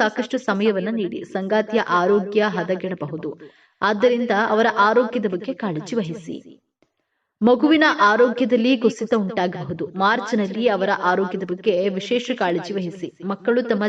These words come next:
ಜವಾಬ್ದಾರಿಗಳನ್ನ ಅರ್ಥ ಮಾಡಿಕೊಳ್ತಾರೆ ಮತ್ತು ನೀವು ಇದನ್ನ ನೋಡಿ ಸಂತೋಷ ಪಡ್ತೀರಿ. ವೈವಾಹಿಕ ಜೀವನವನ್ನ ಸಂತೋಷದಿಂದಿಡಲು ನೀವು ನಿಮ್ಮ ವೈವಾಹಿಕ ಜೀವನಕ್ಕೆ ಸಮರ್ಪಿತರಾಗಿರಬೇಕು.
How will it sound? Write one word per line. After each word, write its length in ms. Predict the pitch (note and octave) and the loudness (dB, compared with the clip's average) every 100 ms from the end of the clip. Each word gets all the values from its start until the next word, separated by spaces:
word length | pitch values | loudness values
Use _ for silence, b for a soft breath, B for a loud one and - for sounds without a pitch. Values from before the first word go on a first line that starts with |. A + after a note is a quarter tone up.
| G3+ | -2
ಜವಾಬ್ದಾರಿಗಳನ್ನ 760 | F3 F#3 F#3 G#3 G3+ G3+ F#3 | 0 0 0 -2 0 -2 0
ಅರ್ಥ 200 | F#3 G3+ G3 | -2 -2 -4
ಮಾಡಿಕೊಳ್ತಾರೆ 680 | G3 F3 F#3 E3 F3+ F3 E3 F3 B B - | -4 -2 -4 -4 -2 -2 -4 -8 B B 0
ಮತ್ತು 200 | C4 C#4 | 0 4
ನೀವು 280 | D4+ C4 B3 | 4 4 4
ಇದನ್ನ 380 | - G#3+ C4 C4 F#3+ A3+ F#3+ - A3 | 4 4 2 2 0 -2 -10 -6 4
ನೋಡಿ 280 | A#3+ C#4 D#4 | 6 6 4
ಸಂತೋಷ 400 | A#3 G#3+ B3+ C4 C#4+ | 2 2 2 2 2
ಪಡ್ತೀರಿ. 400 | A#3 F#3 F3 D#3+ - F#3+ | 0 -2 -4 -4 -4 0
ವೈವಾಹಿಕ 520 | G#3+ A#3+ C#4 C4 C#4 C#4+ A3 | 4 4 4 2 0 0 2
ಜೀವನವನ್ನ 480 | A3 A3+ A3 G#3+ A3+ A3+ | 2 2 0 0 -2 -2
ಸಂತೋಷದಿಂದಿಡಲು 1040 | G3 G3 A3 - G#3+ F#3+ F#3+ G3 A3 F#3 A3 G#3+ | -2 0 0 0 -4 -2 -2 -2 0 0 0 0
ನೀವು 240 | B3+ B3+ | 0 0
ನಿಮ್ಮ 240 | B3 G#3+ A#3 B3 G3+ | 0 2 2 2 2
ವೈವಾಹಿಕ 420 | G3 G#3+ A3 A3 G3+ | 2 2 0 -2 -2
ಜೀವನಕ್ಕೆ 460 | F3+ F3+ F3+ F3+ G3+ G3 G3+ | -2 -4 -4 -4 -2 -2 -2
ಸಮರ್ಪಿತರಾಗಿರಬೇಕು. 1120 | F#3+ G#3 F#3+ G#3+ A3 F#3 E3 D#3 D3+ D3+ D#3+ | -2 -2 -4 -6 -2 -2 -2 -6 -8 -6 -2